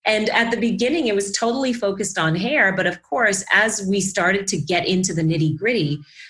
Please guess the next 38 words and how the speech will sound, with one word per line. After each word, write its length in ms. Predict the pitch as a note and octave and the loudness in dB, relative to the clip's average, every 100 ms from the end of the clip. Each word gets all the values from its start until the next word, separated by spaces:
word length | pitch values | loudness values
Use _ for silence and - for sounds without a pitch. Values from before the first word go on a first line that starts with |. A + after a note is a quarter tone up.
| - | -4
that's 280 | G#3+ C4+ - | 0 0 2
when 260 | F4 D4+ C#4+ | 0 2 2
all 220 | A#3+ D#4+ | 2 2
these 200 | D#4+ D4+ | 0 2
other 220 | A#3 A3+ | 0 0
things 480 | G#3+ C4+ C#4 G3 F#3+ | -2 -2 0 0 -2
came 320 | - G3+ G3+ | -2 0 0
to 120 | G3+ | -2
light. 340 | F#3+ A3 A#3+ D3+ | 0 0 0 0
You 100 | G3+ | 0
know, 140 | G3 | 2
this 240 | F#3 F#3+ F#3 | 2 0 0
realization 720 | G#3+ A#3+ A3+ G#3 G#3+ G#3 F#3+ | 0 0 0 0 0 0 2
that 280 | F3+ E3 - - - - | 4 2 -2 -18 -6 0
as 140 | G#3+ | 2
a 40 | G3 | 2
very 380 | D#3+ G3 A#3 B3 | 0 2 2 2
dark-skinned 600 | G3+ F3+ - - F#3+ E3 | 0 0 -2 -4 -2 0
woman 400 | F#3 A#3 E3+ D#3 | 0 0 2 2
at 200 | D#3 D#3 | 2 0
the 100 | D#3+ | -4
time, 420 | - C4+ A#3+ G3+ - | -6 -2 -2 0 0
I 80 | E4 | 0
couldn't 320 | F4 G#4 C4 | -2 -6 -6
just 200 | F3+ - | -6 -4
go 120 | F#3 | -2
down 240 | E3 D#3+ D#3 | 0 2 0
to 80 | |
Walgreens 840 | D#3+ D3+ D#3+ D#3 E3 D#3+ D#3 D#3 D#3+ | 0 0 0 0 0 2 4 2 2
or 120 | D#3+ | 0
the 100 | D3+ | 0
local 320 | D#3+ F3 E3+ | -2 -2 -6
pharmacy 500 | D#3 E3+ D#3 D#3 D#3+ | -4 0 2 2 0
and 140 | D3+ D3+ | -2 -2
pick 220 | E3 D#3+ | -6 -6
up 100 | - - | -8 -4
drugstore 460 | D#3 D#3 - E3 | -4 -2 -4 -4
foundation. 580 | D#3+ D#3+ D3+ D3 D#3 | -2 0 0 0 -4